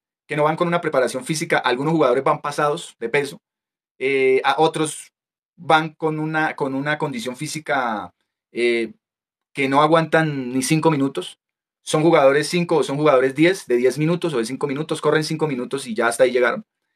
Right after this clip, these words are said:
Eh, en el solo calentamiento se van a mamar, en el solo calentamiento no dan, no tienen esa condición física que están buscando los clubes,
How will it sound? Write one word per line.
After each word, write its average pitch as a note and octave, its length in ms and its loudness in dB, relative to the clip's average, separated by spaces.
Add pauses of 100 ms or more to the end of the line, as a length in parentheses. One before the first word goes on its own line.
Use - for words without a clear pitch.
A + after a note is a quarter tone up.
(480)
Eh, C3 560 4
en D3 120 -4
el C#3 60 -4
solo E3 200 4
calentamiento C3+ 560 0
se C#3+ 80 -4
van B2+ 140 2
a C3+ 60 2
mamar, D3 360 2 (220)
en B2+ 80 -10
el B2 80 -6
solo D3 200 -2
calentamiento B2 1080 0
no C#3 260 2
dan, E3 300 4 (680)
no D3+ 320 -2
tienen E3+ 440 0 (300)
esa D#3 240 -2
condición C3 360 -4
física D#3 380 0
que - 80 -8
están B2+ 160 -2
buscando D3 380 0
los B2+ 160 0
clubes, D3 400 2